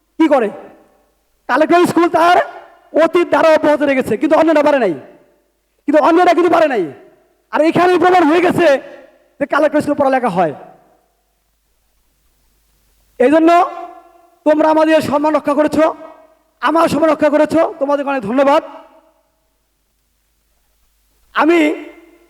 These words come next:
এই, এবার যারা দশম শ্রেণীতে অধ্যয়ন করে তাদের প্রতি আমি কিছু কথা বলবো।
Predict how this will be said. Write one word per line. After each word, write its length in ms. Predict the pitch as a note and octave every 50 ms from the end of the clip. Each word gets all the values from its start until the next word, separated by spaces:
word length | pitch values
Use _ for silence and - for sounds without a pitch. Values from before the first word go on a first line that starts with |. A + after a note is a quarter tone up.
| _ _ _ _ _ _ _
এই, 560 | - A#3+ C4 C4 C4+ C4 B3 B3+ C4 - G4 A3+
এবার 320 | C4+ C#4 D4 E4 E4 D#4
যারা 160 | D#4 D#4+ D#4+
দশম 120 | C4+ D#4+ C4+
শ্রেণীতে 240 | B3+ D#4+ D4+ D#4
অধ্যয়ন 280 | D4+ - - D4 D4 D4
করে 240 | C#4 C#4+ C#4 D4+ F#4 - - - - - _ _ _ _ _ _ _ _ _ _ -
তাদের 300 | - B3 C#4+ E4 E4+ E4+
প্রতি 220 | D#4 E4+ - E4
আমি 140 | D4+ D4 D#4
কিছু 160 | - - -
কথা 200 | D4 C4+ C4+ C4
বলবো। 400 | B3 C4+ C4 C4+ B3+ C4+ C#5+ -